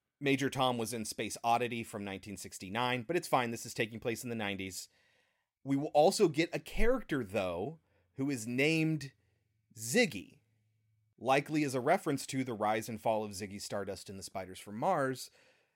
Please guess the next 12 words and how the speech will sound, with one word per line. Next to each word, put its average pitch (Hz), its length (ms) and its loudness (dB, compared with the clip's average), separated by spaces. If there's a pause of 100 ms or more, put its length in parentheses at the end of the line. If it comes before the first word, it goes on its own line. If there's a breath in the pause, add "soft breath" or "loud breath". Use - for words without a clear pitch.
which 107 180 -8
was 135 220 -2
out 147 300 2 (300)
by 107 120 -4
nineteen 101 340 -8
seventy-eight. 85 540 -12
That 92 140 -12
came 117 180 -8
out 117 120 -6
in 110 40 -8
nineteen 110 320 -8
seventy-two. 113 800 -8